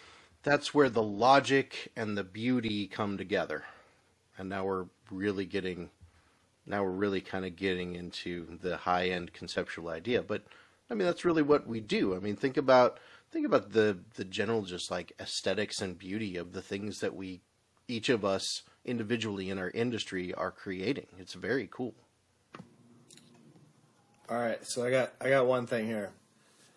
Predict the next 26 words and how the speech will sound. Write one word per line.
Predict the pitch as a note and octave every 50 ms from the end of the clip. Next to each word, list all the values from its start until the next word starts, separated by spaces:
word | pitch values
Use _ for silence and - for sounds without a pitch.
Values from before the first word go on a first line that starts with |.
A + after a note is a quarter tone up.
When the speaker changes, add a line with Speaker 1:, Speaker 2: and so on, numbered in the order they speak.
| _ _ _ _ _ _ _ - _ _ -
Speaker 2:
One | A2+ A2+ B2+ C#3+ D#3 D#3
thing | F3+ E3+ D#3+
I | D3+ D3
learned | C#3+ C#3 C3+ C3+ C3+ C3 B2+ B2
from | - - B2 B2
the | B2
med | A#2+ A#2+ A#2 A2+ A2+ - - -
device | - A2+ G#2 A2+ A#2+ A2 A2 A2 A2 -
industry | A2 G#2+ G#2+ G#2+ G#2 G2+ - - - G#2+ G#2 G#2 G#2
is | - - F#2 G#2 G#2 G2+ - - - - _ _ _ _ -
everything | A2+ A#2 A#2+ A2+ B2+ C3 C3 B2 B2 C3 B2 A#2+
is | A2+ A2 G#2 -
cross-functional. | - - - A2 G2+ G2+ G#2+ G#2+ - - - - A2+ G#2 G#2 G2+ - - G#2+ F#2+ E2+ D#2+ D2+
So | - - - G#2+
you're | G2+ F#2+ G2 G#2 A2+ A#2+
gonna | A#2+ - C#3+ C#3+ C#3
deal | C3 B2+ B2+ A#2+ A#2 A2 G2+ G2 G#2 G#2+ A2 - _ _ _ _ _ _ _ _ _ _ _ _ _ _ _ _ _ _ _ _ _ _ _ _ _ _ _ _ _ _ _ _ _ _ _ _ _ -
with, | A2+ A2 G#2+ G2+ G2+ - - _ _ _ _ _ _ _ _ _ _ _ -
you | G#2+ G#2+ G#2
gotta | A#2 A2+ A2 A2
go, | G#2 A2+ A2 G#2+ G#2+ G2+ - - _
you | - G#2+ G#2 G#2+
gotta | A2+ A2+ A2 G#2+
go | G#2+ G#2+ G#2+ G#2+
know | G#2+ G2+ G#2+ A2 A2+ A2+ A2+ A2+ A2+
your | A2+ A2+ A2+ A2+ A2 G#2+ G#2 G2+